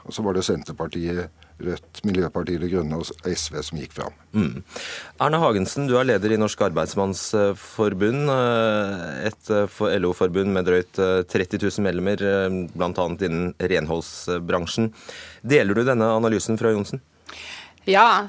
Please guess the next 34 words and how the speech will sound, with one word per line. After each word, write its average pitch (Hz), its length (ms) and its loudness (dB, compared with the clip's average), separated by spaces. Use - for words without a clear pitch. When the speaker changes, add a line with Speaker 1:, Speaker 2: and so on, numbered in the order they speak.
Speaker 3:
jeg 208 300 0
gjør 220 260 2
det, 208 220 2
men 233 180 -2
jeg 233 240 2
tror, 214 460 -6
eh, 226 260 2
det 196 140 -8
er 220 180 4
summen 196 840 -4
av 208 320 4
flere 190 640 -2
ting 285 300 -2
som 214 280 -2
gikk 185 280 -4
galt. 160 440 0
Eh, 220 440 2
jeg 220 180 0
tror 214 300 -4
når 214 160 -2
du 262 80 -2
starter 220 720 0
valgkampen 185 800 -2
med 190 160 0
å, 208 260 0
å - 120 -6
si 185 340 -2
til - 240 -4
L 190 220 0
Os 190 160 -8
medlemmer 190 720 -2
at - 440 -4
de 196 180 -4
får, 190 380 -2